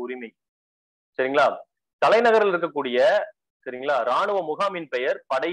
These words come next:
வீடு. தலைநகரில் இருக்கக்கூடிய ராணுவ முகாமின் பேரு படை வீடு. அப்புறம் ஒரு படைப்பிரிவின் தலைவரை, சரிங்களா, ஒரு படைப்பிரிவுடைய தலைவரை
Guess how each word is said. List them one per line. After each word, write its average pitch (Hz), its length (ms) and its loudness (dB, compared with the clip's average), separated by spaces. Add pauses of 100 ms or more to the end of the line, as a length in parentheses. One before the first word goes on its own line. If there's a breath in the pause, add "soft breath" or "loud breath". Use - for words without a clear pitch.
(100)
வீடு. 135 240 -8 (680)
தலைநகரில் 147 520 -4
இருக்கக்கூடிய 123 420 -10 (220)
ராணுவ 135 300 -4 (120)
முகாமின் 123 400 -8
பேரு 117 180 -10 (140)
படை 123 260 -2 (160)
வீடு. 123 260 -4 (1120)
அப்புறம் 190 340 2 (500)
ஒரு 185 240 4 (420)
படைப்பிரிவின் 208 720 2 (120)
தலைவரை, 170 360 2 (300)
சரிங்களா, 131 260 -4 (180)
ஒரு 151 140 0 (180)
படைப்பிரிவுடைய 151 680 -4 (120)
தலைவரை 120 400 -2